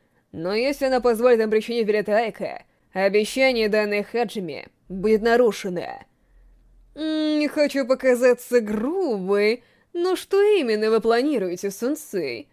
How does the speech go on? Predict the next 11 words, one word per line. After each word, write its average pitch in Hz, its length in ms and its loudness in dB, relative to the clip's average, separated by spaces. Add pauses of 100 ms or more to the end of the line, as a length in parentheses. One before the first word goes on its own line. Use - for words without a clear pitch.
(360)
У 381 160 0
вас 370 240 0
ведь 359 280 -2
нет 370 400 -2
боевого 220 500 4
опыта, 196 340 -4
так? 220 460 -2 (300)
Нет 247 300 2
никаких 269 520 2
магических 220 480 -2
кругов. 220 540 -4